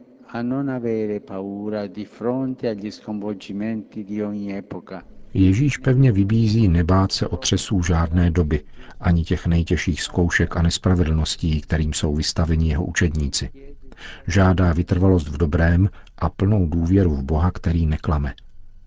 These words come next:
Speaker 2: „Ani vlas z hlavy se vám nestratí.“ Bůh nezapomíná na svoje věřící,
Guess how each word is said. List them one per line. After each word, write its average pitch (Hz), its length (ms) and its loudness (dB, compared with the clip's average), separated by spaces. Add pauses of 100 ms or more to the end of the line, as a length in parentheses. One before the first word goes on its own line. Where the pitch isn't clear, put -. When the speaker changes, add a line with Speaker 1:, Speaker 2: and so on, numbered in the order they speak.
(240)
Speaker 2:
„Ani 90 240 4
vlas 85 360 0
z 87 80 -8
hlavy 92 340 0
se - 160 -2
vám 87 220 2
nestratí.“ 71 600 -4 (500)
Bůh 113 320 2
nezapomíná 92 680 4
na 78 100 0
svoje 80 340 0
věřící, 76 680 -2